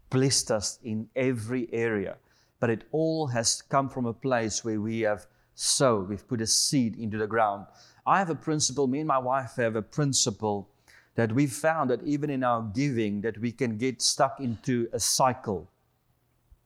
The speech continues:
And we've decided that we are gonna press ourselves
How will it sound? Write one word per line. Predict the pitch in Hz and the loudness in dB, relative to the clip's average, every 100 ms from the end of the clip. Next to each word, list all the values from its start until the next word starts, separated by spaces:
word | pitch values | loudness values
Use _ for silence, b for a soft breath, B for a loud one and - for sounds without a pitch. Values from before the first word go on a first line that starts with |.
| _ - | _ -4
And | 120 110 | 0 2
we've | 143 143 | 0 0
decided | 127 - 143 151 117 107 - b b b - | 0 2 4 2 0 -2 -6 b b b -8
that | 101 | -2
we | 123 135 | 4 4
are | |
gonna | 131 127 | 2 -4
press | - 160 156 - | -2 -2 0 0
ourselves | 156 147 - 131 110 101 - | 0 0 0 0 -2 -2 -2